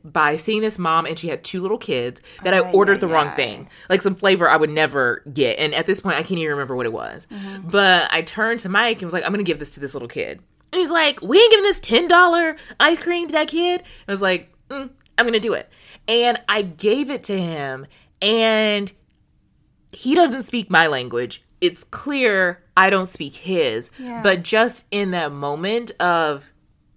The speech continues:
Speaker 1: being a nice human being,
Speaker 2: Yeah.
Speaker 1: there was a connection there. And coming home, seeing the stories,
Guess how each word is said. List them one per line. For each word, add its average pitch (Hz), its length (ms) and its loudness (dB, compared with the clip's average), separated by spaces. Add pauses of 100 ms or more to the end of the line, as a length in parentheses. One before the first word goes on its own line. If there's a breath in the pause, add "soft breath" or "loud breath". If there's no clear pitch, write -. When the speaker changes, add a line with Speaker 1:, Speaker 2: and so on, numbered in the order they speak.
Speaker 1:
being 185 180 4
a 151 80 -4
nice 151 320 -4
human 165 380 -6
being, 147 500 -6 (100)
Speaker 2:
Yeah. 208 140 -10
Speaker 1:
there 185 100 4
was 185 140 4
a 180 60 -4
connection 135 560 -6
there. 69 280 -14 (840)
And 208 120 0
coming 208 300 0
home, 208 560 -2
seeing 202 300 -2
the 175 100 -4
stories, 156 580 -2